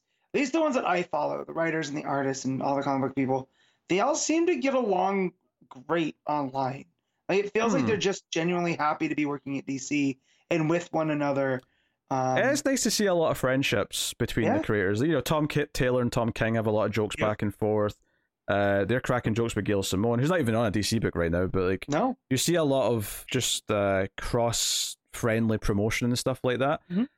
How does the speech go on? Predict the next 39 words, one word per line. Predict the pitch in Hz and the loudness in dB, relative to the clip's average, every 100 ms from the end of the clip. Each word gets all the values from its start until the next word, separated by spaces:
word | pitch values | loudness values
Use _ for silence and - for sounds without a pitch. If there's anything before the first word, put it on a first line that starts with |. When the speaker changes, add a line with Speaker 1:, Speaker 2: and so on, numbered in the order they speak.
| _ - | _ -2
Speaker 2:
uh, | 107 113 113 | 2 2 2
which | 113 - | 0 -2
is | 113 | 0
really | 117 113 | 0 2
nice. | 110 143 - - - | 0 0 -4 -8 -10
So, | - 104 104 104 - | -4 0 2 0 0
Speaker 1:
Yeah. | 269 | 0
Speaker 2:
and | 127 127 | 2 2
hell, | 208 160 | 2 2
some | 131 120 | 2 2
of | |
them | 123 | 2
are | 123 | 2
even | 139 139 | 2 2
nice | 139 143 | 2 0
to | - 196 | 0 0
us | 190 | 0
when | 120 104 98 | 0 -2 -4
they | - | -6
come | - 104 | -2 0
up. | 117 | 2
Ram | 120 135 | 0 2
V's | 123 135 135 | 2 2 2
always | 165 131 | 2 2
very | 110 101 | 2 2
nice | 101 101 | 2 0
about | 107 101 | -2 0
retweeting | 98 - 107 95 | 0 0 -2 -2
things | 98 98 | -2 0
whenever | 101 101 | -2 0
I | 101 | 2
mention | 98 98 104 | 2 0 0
them. | 101 | -2
<laughs> | |
So, | - 127 - - 160 - | 0 -2 -2 -4 -4 -2
Speaker 1:
Yep, | 170 - | -6 -2
yep. | 226 571 - _ _ _ _ | 0 0 -2 _ _ _ _
Speaker 2:
um, | - 110 110 110 | -2 0 2 0
Speaker 1:
So, | 104 | -4